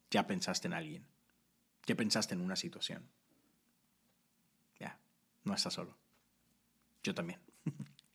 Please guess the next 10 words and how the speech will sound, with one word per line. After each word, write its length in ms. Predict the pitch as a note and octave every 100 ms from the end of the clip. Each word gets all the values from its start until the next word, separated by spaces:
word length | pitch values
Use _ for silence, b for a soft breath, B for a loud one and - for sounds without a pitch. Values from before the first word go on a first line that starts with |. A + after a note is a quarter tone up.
| _ B B B B B B B -
Y 360 | A3+ A3 G#3+ - - - _ _ -
quiero 560 | C#3 D#3+ D3+ A#2 - - - - _ - B2+ - - -
decirte 420 | A#2 - C3+ F#3
esto. 380 | A#3 - - -
Es, 280 | C3+ C#3+ -
está 240 | - - F#2+
bien 400 | G#2+ F#3 G3 - - -
enojarte. 460 | A2 A2 F2+ - - _ _ _ _ _ _ _ _ _ _ _ -
Es 160 | A#2 G#2+ G2 -
natural. 640 | A2+ A#2+ G#2+ F#2+ E2+ -